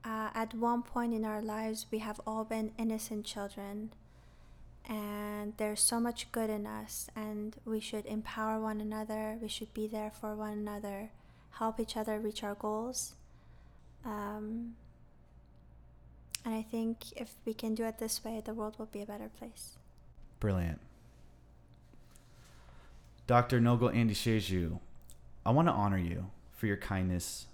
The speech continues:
Speaker 2: for your spirit, and the love that you do to help children all over the world,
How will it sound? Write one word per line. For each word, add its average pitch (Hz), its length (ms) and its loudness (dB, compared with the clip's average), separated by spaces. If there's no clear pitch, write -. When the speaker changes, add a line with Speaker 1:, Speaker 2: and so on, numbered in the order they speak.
Speaker 2:
for - 140 -6
your 98 100 0
spirit, 92 520 0
and 113 160 6
the 104 40 6
love 101 600 4
that 104 220 2
you 101 300 2
do 113 160 6
to 104 100 6
help 110 240 2
children 104 440 4
all 131 200 8
over 107 200 6
the 98 100 4
world, 82 500 -2